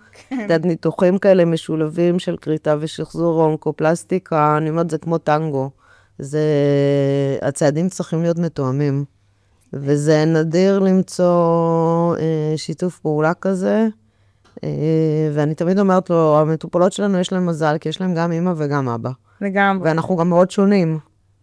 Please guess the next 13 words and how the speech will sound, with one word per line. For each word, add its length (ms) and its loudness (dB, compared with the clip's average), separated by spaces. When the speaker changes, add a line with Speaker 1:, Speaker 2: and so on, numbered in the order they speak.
Speaker 2:
מצד 300 2
שני, 220 4
אנחנו 300 2
מאוד 320 4
מתואמים, 680 2
ואנחנו 260 -4
מאוד 260 -2
סומכים 540 -2
על 200 0
אחד 220 -6
על 120 -2
השני, 580 -2
ואנחנו, 1120 -2